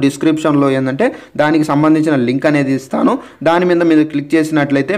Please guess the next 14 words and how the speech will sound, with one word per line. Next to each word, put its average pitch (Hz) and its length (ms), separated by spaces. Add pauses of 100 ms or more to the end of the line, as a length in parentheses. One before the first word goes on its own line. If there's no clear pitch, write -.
మీ 151 140
యొక్క 147 160 (160)
డిస్ట్రిక్ట్, 170 420 (220)
అలాగే 151 340
మీ 143 140
యొక్క 131 140 (160)
మండల్, 151 360 (120)
మీ 139 140
యొక్క 135 140 (100)
విలేజ్ 135 300
ఆర్గనైజేషన్ 123 600
అనేది 113 260
మీరు 110 120 (220)
క్లిక్ 127 180